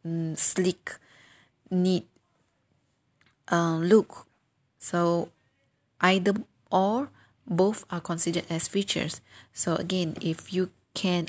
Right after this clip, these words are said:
identify the features of your product and services,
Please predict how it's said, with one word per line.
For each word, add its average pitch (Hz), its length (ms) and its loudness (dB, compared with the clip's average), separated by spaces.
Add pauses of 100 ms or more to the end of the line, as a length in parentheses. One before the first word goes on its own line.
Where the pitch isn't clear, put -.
identify 170 840 0
the 165 120 -2
features 170 440 -2
of 151 120 -4
your 160 120 -4
product 160 480 -6
and 170 100 -6
services, 185 580 -4